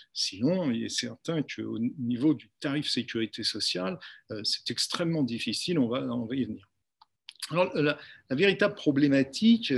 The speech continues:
c'est justement, euh, la sécurisation des parcours de soins pour les patients, car, euh, sans dévoiler des secrets de polichinelle, on sait très bien qu'il y a un certain nombre de structures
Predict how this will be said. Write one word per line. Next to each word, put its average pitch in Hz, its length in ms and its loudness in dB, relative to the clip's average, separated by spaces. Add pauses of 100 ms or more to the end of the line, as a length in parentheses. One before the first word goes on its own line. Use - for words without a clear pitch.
c'est 170 420 2
justement, 143 540 2 (320)
euh, 127 280 0
la 123 260 2
sécurisation 160 920 4
des 135 100 4
parcours 139 540 -2
de 117 100 0
soins 151 340 0
pour 113 220 -6
les 110 80 -8
patients, 208 480 0 (400)
car, 156 400 2
euh, 120 160 2
sans 123 440 4 (100)
dévoiler 160 560 6
des 123 160 -2
secrets - 320 -2
de - 120 -16
polichinelle, 127 680 -2 (340)
on 110 120 -16
sait - 200 -4
très 117 220 -8
bien 185 240 0
qu'il 110 240 -6
y 123 80 2
a 127 60 2
un 123 60 2
certain 131 360 -4
nombre 135 240 0
de 113 60 -10
structures - 560 -2